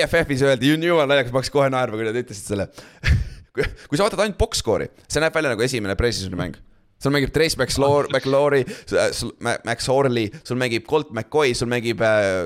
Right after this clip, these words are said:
Speaker 1: mis see Ripen, mis see
Speaker 2: Ah, Brett Ripien.
Speaker 1: Brett
Speaker 2: Ma hakkasin just
Speaker 1: Ripien.
Speaker 2: mõtlema, et hea,
Speaker 1: Jep.
Speaker 2: et sa, hea, et sa ütlesid selle, sest ma hakkasin praegu mõtlema, et appi, kes Denveri quarterback oli.
Speaker 1: Kuule, ta mängis parem kui Russ. Okei, Russ mängis eelmine nädal okeilt või, ma ei tea, nagu, ta viskas üle kahesaja jaardi või noh, pea kakssada jaardi.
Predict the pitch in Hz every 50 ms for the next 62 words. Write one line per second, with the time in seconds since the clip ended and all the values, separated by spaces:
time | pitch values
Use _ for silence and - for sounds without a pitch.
0 | - - _ 101 107 117 98 90 87 82 87 117 127 120 - - 95 90 98 101
1 | 104 95 - _ _ _ _ _ _ _ _ _ _ _ _ _ _ _ _ _
2 | _ _ _ _ 123 120 110 - 120 135 131 131 113 117 113 - - 104 90 92
3 | 98 - - 143 139 - - 127 127 135 127 - 143 139 - - - 92 90 92
4 | 98 - 123 117 107 123 - - - 139 151 147 117 - - 131 127 - 107 92
5 | 95 - 107 95 98 92 - 113 107 - - 101 123 120 110 104 107 110 - 87
6 | - 107 - - - 98 101 - _ 110 104 98 85 82 - - - 101 98 -
7 | - 92 85 90 - - - - 135 - - 175 160 143 160 170 180 170 - -
8 | - 208 196 165 131 127 123 156 180 - - - - - - - 117 131 139 131
9 | 143 139 - 123 120 117 110 131 131 117 110 107 104 104 110 - - 127 117 104
10 | - - - 110 104 87 73 - - - - _ _ _ _ _ _ _ _ -
11 | 113 113 117 135 143 147 127 117 117 110 117 113 - 175 - - - 147 160 160
12 | - - 139 147 143 - 160 170 160 151 160 143 139 165 175 170 147 135 120 110
13 | 104 104 - - - 127 127 127 127 120 - 165 147 117 113 110 - - 110 110
14 | 110 113 110 107 101 101